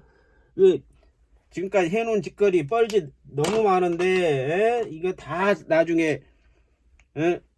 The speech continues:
<clears throat> 정권 바뀌면 조사해서 다 처벌해야 됩니다. 어? 문재인이 끝났어. 문재인이, 어? 식물 인간이야. 어? 음. 오래 넘기기 힘들어.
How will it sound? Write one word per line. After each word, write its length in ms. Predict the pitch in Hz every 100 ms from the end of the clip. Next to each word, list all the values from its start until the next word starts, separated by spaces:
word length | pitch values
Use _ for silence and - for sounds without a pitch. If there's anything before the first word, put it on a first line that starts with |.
| _ _ _
<clears throat> 200 | 180 -
정권 340 | - 170 208 170
바뀌면 500 | 156 143 170 151 135
조사해서 560 | 160 170 175 160 139
다 180 | 131 135 139 _ _ _ _ _ _ -
처벌해야 640 | - 220 202 180 196 190
됩니다. 640 | 175 156 135 135 160 220 285
어? 200 | 135 147
문재인이 580 | 143 151 175 196 185 156
끝났어. 800 | 240 240 240 - 180 165 170 165
문재인이, 720 | 147 151 175 160 143 143 170 143
어? 380 | 160 190 196
식물 340 | 139 233 220 202
인간이야. 800 | 165 165 160 147 139 147 123 110
어? 240 | 165 254 - _ 107
음. 500 | 120 120 117 - - _ _ _ _ _ _ _ _ _ -
오래 240 | 143 185 185
넘기기 420 | 165 170 170 165
힘들어. 460 | 180 175 151 107